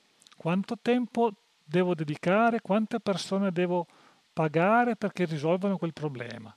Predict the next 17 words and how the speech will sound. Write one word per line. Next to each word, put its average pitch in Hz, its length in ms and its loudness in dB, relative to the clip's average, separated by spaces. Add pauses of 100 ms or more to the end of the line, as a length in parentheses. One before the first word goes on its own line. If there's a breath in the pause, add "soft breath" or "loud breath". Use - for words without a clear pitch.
(720 soft breath)
E 170 100 -4
se 220 140 2
non 220 140 2
lo 214 100 6
risolvessero 180 560 0
mai? 202 420 0 (2750 soft breath)
In 190 60 -2
questa 202 300 0
fra-, 226 180 0
in 208 80 2
questo 208 260 -2
ultimo 214 280 2
bullet 170 320 2
point 196 180 4
della 160 180 4
slide 170 320 2
c'è 147 320 0